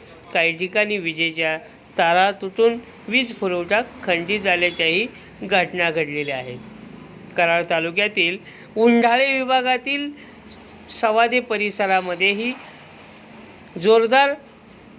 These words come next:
वाऱ्यांमुळे घरावरील पत्रे उडून नुक-, घरांचे नुकसान झाले आहे.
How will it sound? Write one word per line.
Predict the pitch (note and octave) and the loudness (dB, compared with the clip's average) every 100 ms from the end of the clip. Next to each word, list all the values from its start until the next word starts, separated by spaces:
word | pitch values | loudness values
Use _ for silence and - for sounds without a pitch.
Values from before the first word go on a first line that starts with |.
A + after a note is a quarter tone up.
| - | -6
वाऱ्यांमुळे | G3+ G3+ G#3 A#3 G#3+ F3+ D#3+ D#3+ - - - - - - | 0 2 2 0 -2 -2 -4 -4 -12 -20 -20 -20 -20 -4
घरावरील | F3+ F#3 G3+ G3 G3 F#3+ | 0 2 2 0 -4 -6
पत्रे | F#3+ F#3 F3+ A3+ G3 F3 - - | 0 0 2 2 2 -2 -10 -10
उडून | F3 F3 G3 A3+ - - - | -6 0 0 0 -8 -18 -8
नुक-, | E3 E3 D#3+ F3 | -4 -4 -2 0
घरांचे | F3 F#3 G3 A#3+ | 2 2 0 0
नुकसान | A3 D#3 D3 - F#3 F3+ | 0 -2 -6 -4 -2 0
झाले | E3 C#3 C3 | -2 -4 -6
आहे. | A#2+ A#2 | -8 -12